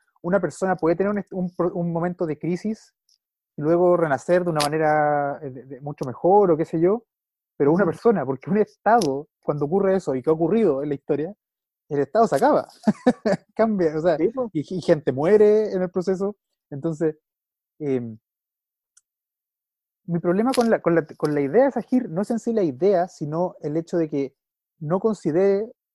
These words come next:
Speaker 1: o no le importe las implicaciones que eso puede tener en el mundo, finalmente.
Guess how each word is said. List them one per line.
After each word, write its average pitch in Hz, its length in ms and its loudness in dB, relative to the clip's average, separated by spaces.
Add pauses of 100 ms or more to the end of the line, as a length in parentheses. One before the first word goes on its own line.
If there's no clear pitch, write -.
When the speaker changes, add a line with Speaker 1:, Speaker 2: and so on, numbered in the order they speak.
Speaker 1:
o 160 100 -8
no 175 100 -2
le 202 80 0
importe 185 600 -4
las 139 140 0
implicaciones 147 640 -6
que 170 100 -8
eso 156 200 -6
puede 147 180 0
tener 147 220 -6
en 147 60 -8
el 117 120 -8
mundo, 120 380 -8
finalmente. 107 380 -18